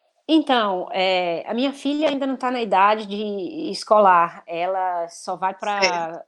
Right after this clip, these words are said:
Speaker 1: nursery, que aqui é, é, como eu diria no Brasil, é tipo, antes da escola, creche, é assim que diz?
Speaker 2: É, tipo uma creche,
Speaker 1: É,
Speaker 2: aham.
Speaker 1: então, ela vai pra um, é,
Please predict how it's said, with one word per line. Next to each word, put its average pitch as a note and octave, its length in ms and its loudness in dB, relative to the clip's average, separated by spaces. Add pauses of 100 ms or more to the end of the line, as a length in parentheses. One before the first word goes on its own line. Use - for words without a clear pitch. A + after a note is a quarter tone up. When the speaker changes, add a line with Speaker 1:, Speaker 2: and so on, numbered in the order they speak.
(100)
Speaker 1:
nursery, G3+ 760 -8
que E3+ 240 -14
aqui F3+ 500 -8
é, E3 320 -4
é, E3 140 -8
como G3+ 240 -8
eu F#3+ 80 -4
diria F3 240 -6
no F3 80 -6
Brasil, E3+ 440 -4
é D#3+ 80 -4
tipo, F3 600 -4
antes A#3 240 -4
da F#3+ 80 0
escola, F3+ 640 4
creche, - 720 -4
é A3+ 100 2
assim B3+ 300 -4
que B3+ 100 -8
diz? G#3+ 320 -2 (300)
Speaker 2:
É, A#3+ 100 6
tipo - 240 -12
uma - 160 -10
creche, G3+ 480 4
Speaker 1:
É, E3 160 6
Speaker 2:
aham. B3 180 4
Speaker 1:
então, C#4 380 4
ela A3 200 2
vai A3+ 300 2
pra A3+ 300 -6
um, A3 640 -12
é, F3 440 -2